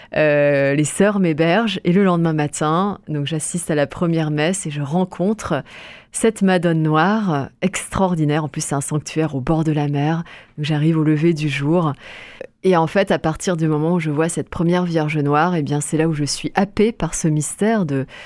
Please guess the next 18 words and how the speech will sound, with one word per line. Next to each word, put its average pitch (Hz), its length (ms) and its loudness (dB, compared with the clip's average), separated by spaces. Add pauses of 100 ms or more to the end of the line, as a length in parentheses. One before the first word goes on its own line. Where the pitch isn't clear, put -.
(240)
qu'est-ce 202 260 0
qu'elle 160 200 0
incarne, 196 480 0
que, 156 400 0 (400)
et 156 80 -4
puis - 120 -6
j'ai, 147 240 0
j'ai - 160 0
ressenti 147 520 -4
au-delà 151 220 -2
de - 40 -14
ça 165 160 -4
sa 147 180 -6
puissance, 208 640 -2
sa, 143 360 -2 (360)
sa - 260 -2
beauté, 165 680 2
et, 143 60 -6